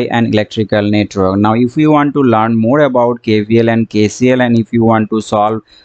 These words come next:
a little more complex exercises, then I have already taken separate class for K V L and K C L. The links are given in the description box. You can always refer those classes and you can learn more about K V L and K C L.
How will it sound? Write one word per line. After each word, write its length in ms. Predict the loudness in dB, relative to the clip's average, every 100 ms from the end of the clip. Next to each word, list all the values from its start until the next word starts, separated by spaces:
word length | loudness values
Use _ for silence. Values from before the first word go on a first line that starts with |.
| _ -2
a 60 |
little 280 | 0 0 0
more 180 | 2 0
complex 680 | 0 -2 0 -2 -4 -8 -16 -4
exercises, 800 | -4 -2 -2 0 -2 0 0 0
then 240 | -2 -2
I 180 | -2 -6
have 180 | -4 -2
already 360 | 0 -2 -2 -2
taken 400 | -2 0 -2 0
separate 460 | -2 -2 -2 -2
class 260 | -2 -2 -4
for 300 | -4 0 0
K 260 | 0 -2 0
V 180 | 0
L 80 | 0
and 180 | 0 -2
K 180 | -2 -4
C 220 | -2 0
L. 80 | 2
The 140 | 2
links 280 | 2 0 0
are 120 | -2
given 340 | 0 -2 0 2
in 120 | 2
the 80 | 2
description 600 | -2 -2 -6 -2 0 2
box. 380 | 0 -4 -8 _ _ -4
You 120 | -2
can 200 | 0 -2
always 500 | -2 -2 0 0 0
refer 340 | 0 -2 -2 -2
those 300 | 2 0 0
classes 520 | -2 -2 -2 -4 -2
and 120 | 2
you 140 | 2 2
can 180 | 2
learn 220 | 2 2 4
more 260 | 4 2
about 400 | 2 0 -2 -2
K 160 | -2 -2
V 160 | 0
L 80 | -2
and 220 | 2 0
K 180 | 2 0
C 220 | -2 -6
L. 80 | -6